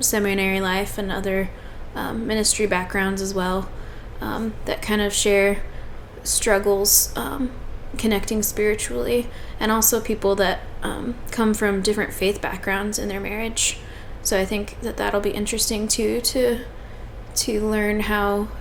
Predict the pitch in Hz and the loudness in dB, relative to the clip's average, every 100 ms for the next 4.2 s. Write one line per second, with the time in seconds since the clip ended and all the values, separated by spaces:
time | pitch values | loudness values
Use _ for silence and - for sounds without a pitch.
0 | - - 214 202 202 208 208 208 208 202 | -8 -2 0 2 6 6 6 4 0 -2
1 | 202 208 - 202 202 196 202 202 196 190 | -2 -2 -2 0 2 2 4 4 2 -2
2 | - - - - - - - - - - | -6 -8 -10 -10 -10 -12 -12 -10 -10 -2
3 | - 202 202 190 - 208 - 202 190 - | 2 4 4 4 2 2 0 2 2 0
4 | - | -2